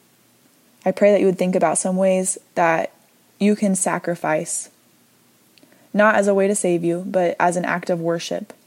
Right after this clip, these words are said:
We want to be living sacrifices for him, consecrated, set apart. Thanks for joining me today for the Life is Hard, God is Good podcast. Please join us next week as we continue diving into who God is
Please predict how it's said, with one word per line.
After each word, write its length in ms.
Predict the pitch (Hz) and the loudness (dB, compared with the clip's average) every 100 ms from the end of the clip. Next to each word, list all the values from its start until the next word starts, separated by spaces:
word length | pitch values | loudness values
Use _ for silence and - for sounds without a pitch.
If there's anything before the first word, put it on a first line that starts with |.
| _ _ - | _ _ -6
We 100 | 196 | 0
want 120 | 196 | 2
to 60 | 190 | 2
be 120 | 185 | 2
living 260 | 180 196 208 | 2 2 0
sacrifices 720 | - 170 170 175 170 170 175 | 0 -2 -2 -4 -4 -4 -8
for 120 | - | -8
him, 240 | 165 175 - - | -6 -6 -8 -6
consecrated, 760 | 170 180 175 - 165 175 180 | -4 -2 -4 -4 -6 -6 -4
set 180 | - 180 | -2 -2
apart. 400 | - 160 160 - - _ _ _ _ _ _ _ _ _ _ - _ _ - - _ _ | -2 -4 -4 -6 -20 _ _ _ _ _ _ _ _ _ _ -20 _ _ -20 -20 _ _
Thanks 220 | - 208 - | 0 0 0
for 100 | 196 | 0
joining 260 | 190 190 | 0 0
me 80 | 185 | -2
today 280 | - 180 170 | -2 -2 -2
for 140 | - | -2
the 60 | 180 | -4
Life 200 | 175 180 | -2 -4
is 120 | 180 | -8
Hard, 400 | - 175 175 - - | -4 -2 -2 -4 -8
God 240 | 196 175 175 | -6 -4 -4
is 140 | 180 | -4
Good 420 | 180 180 175 170 - | -2 2 2 0 -4
podcast. 1000 | - - 185 208 - 160 156 233 - - _ - - _ _ _ _ _ - | -14 -4 -2 -2 -4 -6 -4 -4 -8 -14 _ -20 -20 _ _ _ _ _ -8
Please 260 | - 202 202 | 0 0 2
join 220 | 202 202 | 0 2
us 240 | 202 - | 0 0
next 380 | 202 190 196 - | 0 0 -2 -4
week 160 | 196 190 | -2 0
as 120 | 190 | 0
we 80 | 180 | 0
continue 440 | 185 185 180 175 | -2 -2 -4 -4
diving 320 | 165 165 170 | -4 -4 -4
into 280 | 180 175 185 | -6 -6 -8
who 420 | 156 180 175 170 - _ _ - | -6 -2 -2 -2 -8 _ _ -6
God 260 | 170 160 - | -4 -4 -4
is 500 | 185 185 202 - | -2 0 -2 -6